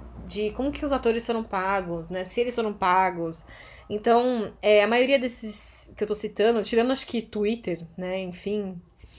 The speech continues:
é, tudo é pago. Porque as pessoas, é o trabalho de muitas pessoas ali, né? Então, é muito importante a gente pensar nisso como se estivesse contratando um serviço, né? Tipo uma Netflix, por exemplo. É, você tem que pensar dessa forma.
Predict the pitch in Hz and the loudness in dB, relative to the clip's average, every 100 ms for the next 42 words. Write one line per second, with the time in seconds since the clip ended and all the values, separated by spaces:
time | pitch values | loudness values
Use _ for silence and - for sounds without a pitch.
0 | - - - - _ 196 202 190 185 226 | -20 -20 -20 -20 _ -2 0 0 0 -2
1 | 240 277 262 262 269 262 233 170 170 - | 2 4 2 0 0 0 -2 -6 -8 -14
2 | - _ 208 - 208 226 269 214 269 320 | -20 _ -12 0 4 6 4 2 0 0
3 | 339 381 370 214 190 196 185 196 247 262 | 2 2 4 2 2 2 4 2 0 -2
4 | 349 - 214 - 185 160 165 160 143 - | -6 -4 -4 -2 -6 -4 -4 -6 -8 -10
5 | 147 - - 185 185 180 180 180 190 220 | -10 -12 -16 -14 -14 -6 -2 -2 -2 -6
6 | 233 - - - - - _ _ 190 196 | -10 -20 -20 -20 -20 -20 _ _ -6 -2
7 | 214 233 349 320 254 - 226 214 220 202 | -4 -2 -2 0 -2 0 0 2 0 0
8 | 202 - 277 285 349 339 415 - 403 392 | -2 -4 -6 0 0 2 -4 -4 -2 2
9 | 415 381 381 403 440 392 359 349 233 208 | 4 4 0 2 4 8 6 6 -2 0
10 | 202 - - 269 311 330 - 349 330 - | 0 -2 -4 -2 0 -2 2 2 2 -2
11 | - - 202 175 175 160 165 151 151 _ | -12 -8 -8 -4 -6 -6 -10 -10 -14 _
12 | - 185 185 180 175 214 254 247 254 254 | -12 -4 -2 -2 -4 -4 -2 0 0 0
13 | 320 - 233 175 170 | -2 2 2 2 -6